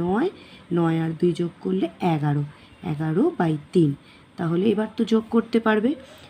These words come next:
নয় আর তিনের লসাগু বের করে নিতে হবে। নয় আর তিনের লসাগু কত হচ্ছে?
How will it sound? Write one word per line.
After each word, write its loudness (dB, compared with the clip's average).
নয় 4
আর -4
তিনের 4
লসাগু 2
বের 4
করে 2
নিতে 2
হবে। 2
নয় 2
আর 0
তিনের 2
লসাগু -2
কত -2
হচ্ছে? -2